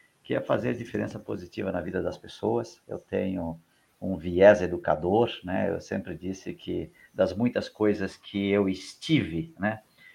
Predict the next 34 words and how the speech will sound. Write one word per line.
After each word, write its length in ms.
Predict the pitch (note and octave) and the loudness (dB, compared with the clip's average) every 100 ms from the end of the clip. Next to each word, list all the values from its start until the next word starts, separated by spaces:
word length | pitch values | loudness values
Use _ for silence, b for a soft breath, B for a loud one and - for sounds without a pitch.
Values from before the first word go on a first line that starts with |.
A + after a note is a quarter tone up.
| b | b
Porque, 200 | - G2+ | -14 -4
assim, 340 | B2 - G#2 F#2 | -4 -2 -2 -2
a 40 | |
gente 420 | F2 A2+ - B2+ - | -2 -6 -6 -10 -6
está, 640 | A#2+ - - A#2 F2+ E2 - | -8 -8 4 8 8 6 -4
né? 240 | F#2+ G#2+ | 0 2
Eu 60 | G2 | 2
estive 480 | G2 - - G#2+ F#2+ | -2 -8 -4 0 0
engenheiro, 600 | F#2 B2 G2+ F#2 G2 F2 | 0 0 0 0 -2 -2
eu 40 | |
estive 560 | F2 - - B2 B2 F2+ | -4 -8 -6 2 4 4
executivo, 840 | E2+ F#2+ - _ - F#2+ E2+ F2 B B B B _ - | 0 -4 -8 _ -6 -4 -2 -6 B B B B _ -8
mas 560 | F#2+ A2+ B2 B2 - - | 0 4 4 2 -8 -18
ser, 800 | - - - E3 D3 - - - _ | -18 -16 4 12 12 12 6 -12 _
eu 240 | A2 A2 - _ _ | -2 -2 -6 _ _
sou 400 | - - - A#2+ | -20 2 6 6
professor. 600 | - - - F#2+ - E2 - | 4 -6 -6 -8 -6 -10 -8
E 120 | F#2 | -6
isso 300 | G2+ G2+ F#2+ | -6 -4 0
é 320 | F#2 F#2+ E2+ b b b _ | 4 6 4 b b b _
uma, 460 | G2 F#2 F#2 F2 F2+ | -8 -2 -2 -2 0
uma 180 | G2 | 2
vocação, 640 | F2+ A2+ - G2+ - F#2 - | 4 4 4 0 4 2 2
é 100 | F#2 | -6
uma 120 | F2+ | -6
coisa 300 | - G2 F#2 | -6 -6 -4
que 80 | F#2+ | -4
eu 80 | F2+ | -4
gosto 300 | F2+ F#2 F#2+ | -2 -4 -6
de 80 | F2+ | -10
conjugar 760 | - A2 G#2+ F#2+ D#2+ F#2 G#2 G2 | -6 -4 -4 -4 2 4 4 0
no 120 | E2+ | 2
verbo 380 | F#2+ G2+ F#2+ G#2+ | 4 4 0 -10
ser. 400 | - F2 E2 | -12 -12 -12